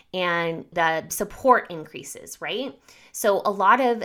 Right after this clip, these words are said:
the leaders in the space will have a fully fleshed out ascension model, but if you're just getting started, working from the top down is the best way to get momentum, not only from a revenue perspective, but to start getting known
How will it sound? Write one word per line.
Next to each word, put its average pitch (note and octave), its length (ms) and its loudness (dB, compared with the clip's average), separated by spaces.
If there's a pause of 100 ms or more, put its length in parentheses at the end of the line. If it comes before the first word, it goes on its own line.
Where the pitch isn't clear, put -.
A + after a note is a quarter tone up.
(140)
the F#3 300 -4
leaders A3 420 -4
in F#3 80 -6
the F3 80 -6
space B3 340 -4
will F#3 180 -2
have C#4+ 460 2
a F#3 60 2
fully A3 320 -2
fleshed - 360 -6
out D#3 160 -2
ascension A#3 400 -6
model, B2 220 -6
but F3+ 240 0 (420)
if A3 200 -2
you're G#3 120 2
just C#4 320 -4
getting G3 280 -2
started, G3 460 -2
working B3+ 300 0
from E4+ 200 -4
the D4+ 80 -4
top D4+ 400 -2
down F3+ 400 -2
is B3 220 -4
the C4 160 -4 (100)
best B3+ 380 -10
way G3 440 -4 (240)
to G#3 100 -6
get G3+ 280 -4
momentum, B3 640 -4 (220)
not A3+ 180 2
only D#4 220 -2
from A3 200 -2
a F#3+ 80 -2
revenue G3 420 -4
perspective, C4+ 540 -8
but G3 160 -8
to F#3+ 80 -8
start F3+ 300 -4
getting F3 260 -6
known F#3 360 0